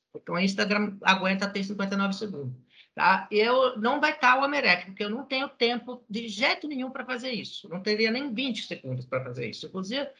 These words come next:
quanto mais curto o vídeo, mais tempo demora pra fazer, vocês sabem disso. Então, o convite é pra vocês. Se vocês querem, vocês representar a Amereca, não com a minha voz, não com o meu rosto, mas pode de vocês, é, seria muito bem-vindo,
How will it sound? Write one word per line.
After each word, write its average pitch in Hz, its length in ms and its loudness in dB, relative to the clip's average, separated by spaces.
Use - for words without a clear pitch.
quanto 262 280 4
mais 240 160 0
curto 214 280 -4
o 190 40 -2
vídeo, 220 200 -4
mais 233 220 -4
tempo 226 260 0
demora 214 320 2
pra - 140 -6
fazer, 208 300 -4
vocês - 160 -14
sabem 170 260 -2
disso. - 360 -8
Então, 233 520 2
o 196 220 2
convite 233 380 2
é 262 60 -2
pra 269 160 0
vocês. 220 680 -2
Se - 180 -8
vocês 214 520 0
querem, 190 640 0
vocês 240 580 0
representar 165 540 -4
a - 20 0
Amereca, 147 540 0
não 214 180 -2
com 214 80 0
a 170 60 0
minha 143 160 -2
voz, 123 240 -4
não 175 100 -8
com 185 100 -10
o 170 40 -4
meu 156 100 0
rosto, 123 260 -6
mas 147 220 -12
pode 147 240 -4
de 139 80 -12
vocês, 190 460 -2
é, 147 200 -6
seria 190 360 2
muito 226 220 2
bem-vindo, 294 540 0